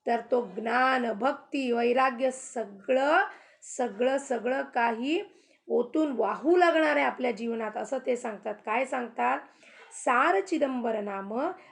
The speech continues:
ऐका सांगतो हे वर्म." वर्म म्हणजे काय? म्हणजे मुख्य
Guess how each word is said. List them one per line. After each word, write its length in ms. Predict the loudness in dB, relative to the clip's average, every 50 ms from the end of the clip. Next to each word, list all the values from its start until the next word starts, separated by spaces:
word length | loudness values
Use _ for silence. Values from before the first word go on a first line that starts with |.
| -12 -4 -2
ऐका 420 | -2 -2 -2 0 2 4 4 4
सांगतो 680 | 2 0 -2 -4 -4 -2 -2 -2 -2 0 2 2 2 2
हे 200 | 2 2 0 2
वर्म." 380 | 2 2 0 0 -2 -6 -10 -10 -12 _ _ _ _ -20 -20 _ _ -2
वर्म 280 | 0 0 2 2 0 0
म्हणजे 380 | 0 0 -2 -4 -2 -4 -4
काय? 400 | -4 -4 -4 -4 -4 -4 -6 -8 -12 -16 -20 -20 -20 _ -12
म्हणजे 420 | -10 -8 -4 0 2 2 2 0 -2 -12 -20 _ -6 -2
मुख्य 500 | 2 2 2 0 -2 -4 0 0 0